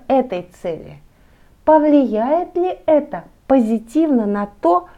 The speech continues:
что я достигну следующей цели? Ну, например, если я максимально быстро перееду,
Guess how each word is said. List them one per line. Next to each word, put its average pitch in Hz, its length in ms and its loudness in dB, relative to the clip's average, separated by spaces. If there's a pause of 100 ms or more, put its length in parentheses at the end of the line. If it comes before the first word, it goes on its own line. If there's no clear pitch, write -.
(100)
что - 560 0
я 247 300 -4
достигну 214 640 -6
следующей 190 840 -10 (140)
цели? 143 320 -18 (560)
Ну, 466 260 4
например, 247 520 0 (320)
если 320 440 2
я 311 240 4
максимально 277 720 0
быстро 208 640 -2 (240)
перееду, 247 960 2